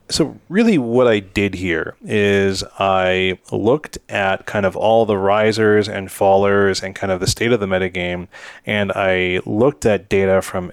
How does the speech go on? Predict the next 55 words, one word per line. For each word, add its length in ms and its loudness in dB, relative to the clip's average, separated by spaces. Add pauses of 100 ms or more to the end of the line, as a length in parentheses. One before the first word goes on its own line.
M 100 -6
T 160 -6
G 200 -2
meta 440 0
dot 260 -2
I 300 0
O, 360 -2
which 180 -8
has, 200 -2
like, 140 -8
a 60 -6
nice 500 -2 (220)
big 460 0 (340)
metagame 400 -2
chart 540 0
of 100 -14
kind 220 -8
of 140 -8
data, 280 2 (260)
of 120 -4
matchups. 640 0 (400)
I 100 -2
looked 220 0
at 100 0
things 400 -4
before 600 0
Lord 160 4
of 80 2
the 80 2
Rings 600 -2
and 200 -6
since 320 -2
Lord 140 4
of 60 2
the 100 -2
Rings 420 -10
and 80 -18
kind 140 -8
of 140 -2
looked 240 0
at, 280 0 (300)
so 460 -2 (120)
what 420 -2
are 40 4
these 160 2
decks' 320 -2
performances 580 -4
looking 280 -4
like 260 0
against 300 -4
other 180 0
players 380 -2
in 60 -10
the 60 -8
metagame? 720 -2